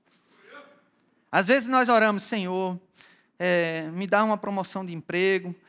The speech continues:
eu, eu, eu, eu quero uma promoção, eu quero aumentar o salário." Por que você não cria isso no seu trabalho? Gerando demanda.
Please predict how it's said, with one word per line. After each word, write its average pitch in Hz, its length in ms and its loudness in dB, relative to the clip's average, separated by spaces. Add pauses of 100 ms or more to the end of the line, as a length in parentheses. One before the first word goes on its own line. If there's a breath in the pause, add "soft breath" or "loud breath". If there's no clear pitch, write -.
(140)
eu, 196 300 0 (160)
eu, 202 220 0
eu, 190 220 -2
eu 190 100 0
quero 196 180 4
uma 185 60 -6
promoção, 196 460 -2
eu 185 40 -4
quero 196 160 0
aumentar 185 240 -2
o 185 40 0
salário." 170 380 0 (120)
Por 330 180 -2
que 262 200 2
você 247 280 0
não 226 140 -4
cria 220 280 0
isso 180 320 -4
no 143 80 -10
seu 143 160 -10
trabalho? 135 380 -6 (1500)
Gerando 208 440 2
demanda. 190 640 0